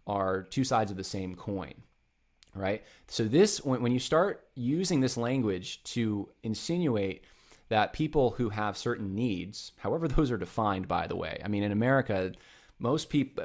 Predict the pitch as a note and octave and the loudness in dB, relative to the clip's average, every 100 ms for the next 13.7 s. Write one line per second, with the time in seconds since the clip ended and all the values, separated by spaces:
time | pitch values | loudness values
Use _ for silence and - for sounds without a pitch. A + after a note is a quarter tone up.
0 | D2+ G#2 A#2+ G#2+ B2+ A#2 - - D#3 C3+ | -8 -4 -2 2 4 4 4 6 6 6
1 | A2+ G2 F#2 - G2 G2+ - - F#2+ G2+ | 2 -2 -4 -4 -4 -2 -4 -6 -4 0
2 | A2 F#2+ F#2+ F#2 F2 F#2+ - - - - | 0 -2 -6 -6 -6 -8 -12 -20 -20 -20
3 | - - A2 G#2 - A2+ G2+ - B2 F3 | -10 0 2 0 -2 -2 -2 2 4 4
4 | A3+ G3 C3+ - F#2+ F2+ - A#2 - - | 2 -2 -4 -4 -4 -6 -10 -12 -14 -16
5 | - - - - A2+ G2+ G2+ - - - | -14 -8 -6 0 2 2 0 -6 -20 -20
6 | - - _ _ _ - - B2 - A#2 | -20 -20 _ _ _ -6 0 0 0 -4
7 | C3+ D3+ - A#3 G3 - B2+ A2+ - B2 | -2 -2 0 0 -2 -2 0 2 0 0
8 | A#2+ G#2+ G#2+ F#2+ F#2 A2 C#3 - - - | 0 0 0 -2 -2 0 0 0 -8 -20
9 | _ _ - A#2 - A2 G#2 G#2 F#2+ F2+ | _ _ -6 -4 -2 -2 -2 -4 -4 -6
10 | - G2+ G2 F2+ F2 - A2 G#2 G2+ F#2+ | -8 -10 -8 -8 -10 -8 -6 -4 -4 -4
11 | F2+ - F#2+ G#2+ G#2 F#2 F#2 F2+ A2 B2+ | -6 -8 -4 -4 -4 -6 -6 -2 2 4
12 | C#3+ C#3+ C#3 C3 C3 - - _ - A2 | 4 4 2 0 -6 -20 -20 _ -2 -2
13 | G2+ - G3+ - G#2+ C3 | -2 -4 -6 -4 -6 -8